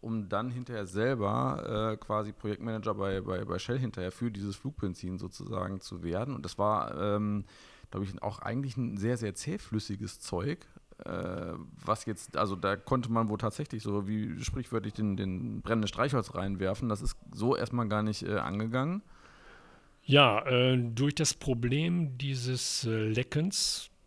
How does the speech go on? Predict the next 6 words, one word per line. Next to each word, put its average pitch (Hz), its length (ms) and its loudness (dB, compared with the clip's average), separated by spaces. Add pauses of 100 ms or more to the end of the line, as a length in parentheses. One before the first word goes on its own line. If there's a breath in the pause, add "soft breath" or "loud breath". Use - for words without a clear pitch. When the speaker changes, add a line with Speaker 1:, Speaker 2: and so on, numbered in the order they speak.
(160)
Speaker 2:
die 131 60 -8
Maschine 120 400 -6
ist 107 200 -10
undicht, 151 480 -2
Speaker 1:
Mhm. 101 160 0 (400 loud breath)
Speaker 2:
ähm, 131 500 4